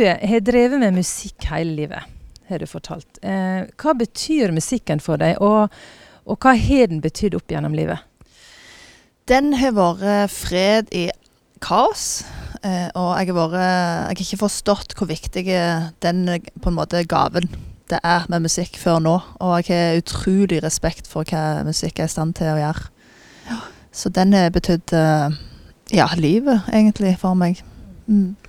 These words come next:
Speaker 1: Og så synger du egentlig overalt. Fortell litt sånn forskjellige plasser du har sunget.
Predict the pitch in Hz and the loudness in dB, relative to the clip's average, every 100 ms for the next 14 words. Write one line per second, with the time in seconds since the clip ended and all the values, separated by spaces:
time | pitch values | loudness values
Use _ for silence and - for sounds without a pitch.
0 | - - - - - 220 269 - 277 208 | -20 -20 -20 -16 -8 -4 -4 2 4 6
1 | 151 156 - 180 151 - 160 - 170 143 | 4 2 4 2 0 0 4 6 6 6
2 | 151 160 - - - - - 247 180 160 | 0 -4 -12 -16 -6 -4 4 6 6 6
3 | 165 - 156 - 170 180 160 151 - 170 | 4 2 0 0 4 4 4 2 2 2
4 | - 175 165 165 165 156 | 6 6 6 4 2 0